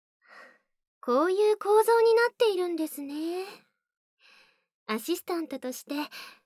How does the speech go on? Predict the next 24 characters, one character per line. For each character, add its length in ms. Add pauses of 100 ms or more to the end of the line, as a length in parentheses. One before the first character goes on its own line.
ち 80
ゃ 120
ん 80
と 120
頭 340
に 120
入 120
れ 40
て 140
お 40
か 160
な 160
い 140
と。 80 (720)
<laughs> 380 (2000)
こ 100
の 200
盗 260
撮 340
愛 280
の 160
力 400
で 100
ね。 340